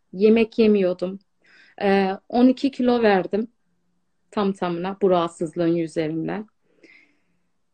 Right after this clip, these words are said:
Ondan sonra, e, bu gittikçe her akşam, her akşam sürekli böyle artık ben bekliyorum, her akşam geliyor. Gündüz olmaya başladım.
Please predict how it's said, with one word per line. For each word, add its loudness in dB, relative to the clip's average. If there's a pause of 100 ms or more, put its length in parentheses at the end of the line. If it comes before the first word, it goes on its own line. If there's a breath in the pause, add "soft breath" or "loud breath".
(140)
Ondan 0
sonra, 0 (100)
e, 2 (460)
bu 0
gittikçe 0
her 2
akşam, 0
her -2
akşam -4
sürekli -2
böyle 0
artık -8
ben 0
bekliyorum, 2
her 0
akşam -2
geliyor. 2 (840 soft breath)
Gündüz 4
olmaya 0
başladım. -6